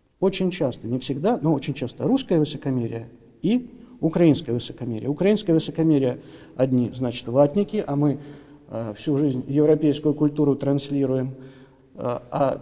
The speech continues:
другое высокомерие, что хохлы – это там что-то придуманное в Генштабе. Вот когда начнёт уходить высокомерие с двух сторон, тогда возможно примирение. То есть мне кажется, что первый момент заключается в том, что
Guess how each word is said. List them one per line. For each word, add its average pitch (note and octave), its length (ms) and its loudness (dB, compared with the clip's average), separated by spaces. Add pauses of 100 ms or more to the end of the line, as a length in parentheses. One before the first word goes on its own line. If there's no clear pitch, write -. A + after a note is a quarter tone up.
(140)
другое D#3 420 2
высокомерие, E3 600 0
что D3 160 -4
хохлы – F#3+ 360 -2
это D#3 220 0
там C#3+ 220 -2
что-то D3+ 260 -4
придуманное C#3+ 560 2
в B2+ 80 -2
Генштабе. D#3+ 600 -2 (580)
Вот D#3+ 180 -2
когда F3+ 400 2
начнёт F3 420 0
уходить D#3 380 -2
высокомерие D3 840 0
с B2+ 80 -8
двух D3 260 -2
сторон, F#3 340 -2
тогда D3+ 280 0
возможно C#3+ 420 -2
примирение. B2 560 -6 (720)
То C3 60 -6
есть - 160 -8
мне D#3+ 240 2
кажется, G#3+ 360 0
что D3 200 -2
первый D#3 380 4
момент D3 280 4
заключается D3 520 -2
в B2+ 60 -10
том, B3 240 2
что D#3+ 300 -2